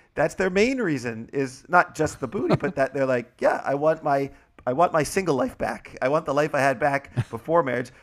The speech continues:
Speaker 1: but a divorce
Speaker 2: Yeah.
Speaker 1: is challenging. But here's a good solution. I'll send you away,
Speaker 2: <laughs>
Speaker 1: and then I'll do, like, I'll party hardy while you're gone."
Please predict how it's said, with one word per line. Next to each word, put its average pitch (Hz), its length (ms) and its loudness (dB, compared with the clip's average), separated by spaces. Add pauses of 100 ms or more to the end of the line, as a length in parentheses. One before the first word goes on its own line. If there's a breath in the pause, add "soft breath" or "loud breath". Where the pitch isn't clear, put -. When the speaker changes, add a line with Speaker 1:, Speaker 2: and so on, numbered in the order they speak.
Speaker 1:
but 131 120 2
a 135 60 0
divorce 214 400 -2
Speaker 2:
Yeah. - 60 -8
Speaker 1:
is 127 80 -10
challenging. 127 500 2 (160 soft breath)
But 131 120 -4
here's 220 240 -2
a 165 40 0
good 120 200 -2
solution. 302 600 -8 (180 loud breath)
I'll 139 160 -2
send 135 380 -6
you 175 140 0
away, - 480 2
Speaker 2:
<laughs> - 80 -6
Speaker 1:
and 113 120 -6
then 117 120 -6
I'll - 200 -8
do, 143 240 -6
like, - 200 -8
I'll 107 160 -8
party 139 340 0
hardy 196 280 4
while 233 120 2
you're 233 120 0
gone." 269 360 -2